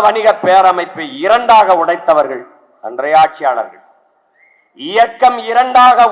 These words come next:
உடைந்தாலும் சரி, இனத்தின் உரிமைதான் முதன்மையானது, அதன்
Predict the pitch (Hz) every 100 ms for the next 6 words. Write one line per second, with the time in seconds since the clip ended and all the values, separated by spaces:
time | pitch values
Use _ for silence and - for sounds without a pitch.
0 | 226 262 269 269 269 269 262 - 269 349
1 | 359 - - - - _ 120 139 160 160
2 | - 147 131 131 156 180 180 180 175 160
3 | 151 175 180 170 165 160 156 147 - -
4 | _ _ - 170 202 196